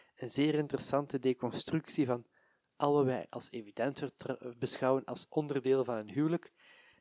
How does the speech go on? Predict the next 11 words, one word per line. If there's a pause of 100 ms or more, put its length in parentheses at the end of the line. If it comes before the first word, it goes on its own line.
dat
dat
heel
vaak
terug
te
brengen
is
in
zijn
originele